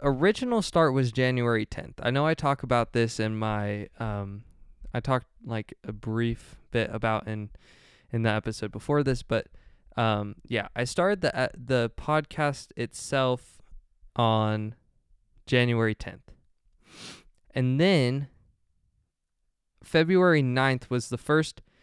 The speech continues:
time that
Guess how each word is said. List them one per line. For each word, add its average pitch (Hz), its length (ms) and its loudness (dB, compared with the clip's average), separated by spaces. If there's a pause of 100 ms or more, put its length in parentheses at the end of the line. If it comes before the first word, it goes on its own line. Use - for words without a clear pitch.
(400)
time 123 680 2 (1120)
that 113 440 2